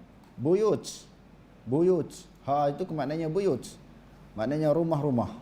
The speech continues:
Di dalamnya, di dalam masjid-masjid ataupun masajid. Yusabbihu lahu fiha bil ghuduwi wal asal. Ha, di, bertasbihlah baginya. Bagi Allah Ta'ala di dalam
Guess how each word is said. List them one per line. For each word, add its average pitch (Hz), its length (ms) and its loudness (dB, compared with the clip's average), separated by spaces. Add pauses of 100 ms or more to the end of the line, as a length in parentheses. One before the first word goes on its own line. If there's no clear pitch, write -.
(1600)
Di 120 80 2
dalamnya, 165 480 4
di 165 160 0
dalam 156 320 2 (320)
masjid-masjid 139 960 0
ataupun 120 320 -2
masajid. 131 640 2 (800)
Yusabbihu 196 640 4
lahu 196 240 4
fiha 196 320 2
bil 185 160 0
ghuduwi 190 400 2
wal 190 240 4
asal. 175 560 2 (640)
Ha, 139 800 0
di, 127 160 -4
bertasbihlah 175 960 0
baginya. 160 560 0 (1300)
Bagi 139 240 2
Allah 170 240 2
Ta'ala 180 480 -2 (240)
di 127 160 -4
dalam 170 240 2